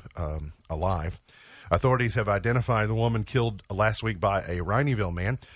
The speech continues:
Forty-two-year-old Richard Cook of Rineyville is accused of shooting and killing forty-three-year-old Jessica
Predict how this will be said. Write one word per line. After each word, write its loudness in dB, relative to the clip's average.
Forty-two-year-old 0
Richard -2
Cook 2
of -4
Rineyville 0
is -2
accused -4
of -10
shooting -2
and -6
killing 0
forty-three-year-old -2
Jessica -6